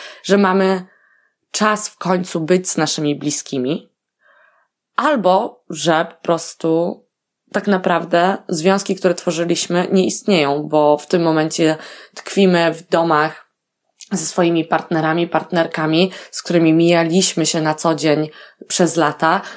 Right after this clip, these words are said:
i okazuje się, że o kurde, tak się zmieniliśmy, że my nie mamy nic ze sobą wspólnego, a może tak naprawdę nie mieliśmy od samego początku.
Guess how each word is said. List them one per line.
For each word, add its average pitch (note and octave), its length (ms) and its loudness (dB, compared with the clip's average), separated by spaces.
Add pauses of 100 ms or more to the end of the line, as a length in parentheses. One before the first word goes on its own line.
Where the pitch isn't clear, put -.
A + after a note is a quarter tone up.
(100)
i F3+ 100 4
okazuje E3+ 500 0
się, F3 220 0
że E3 440 2 (360)
o - 80 -8
kurde, F#3 480 -2 (120)
tak F3+ 160 -2
się E3+ 120 -2
zmieniliśmy, E3 680 -2
że E3+ 120 -4
my E3 100 -2
nie D#3+ 120 0
mamy D#3+ 200 0
nic F#3+ 300 2
ze D#3 80 -2
sobą F#3 260 -2
wspólnego, C#3+ 600 -2
a - 80 -2
może D#3 280 -2
tak - 160 -10
naprawdę - 580 -6
nie - 60 -6
mieliśmy - 320 -6
od - 100 -8
samego D3+ 320 -8
początku. - 600 -8